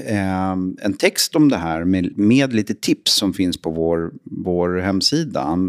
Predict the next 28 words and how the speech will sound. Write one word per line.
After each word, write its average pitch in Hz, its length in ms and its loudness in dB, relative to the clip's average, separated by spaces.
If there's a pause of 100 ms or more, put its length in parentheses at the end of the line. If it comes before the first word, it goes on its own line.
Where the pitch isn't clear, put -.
eh, 95 440 -6
där 87 180 -4
Sandra 90 480 0
också 110 240 -2
ger 85 200 -8
lite 85 220 -12
tips - 580 -4
och 82 160 -4
bland 90 240 -2
annat 87 280 -4
att 80 120 -8
göra 85 220 -2
en 87 120 -6
safety - 720 -4
plan 73 500 -8
till 71 180 -18
exempel - 500 -12
inför 82 260 -10
julen. 73 560 -10
Vad 85 160 -6
ska - 140 -8
vi 90 100 -8
göra 87 320 -4
om 107 460 0
någonting 78 600 -10
händer? 76 600 -16 (580)
Eh, 90 340 -2
men, 151 320 0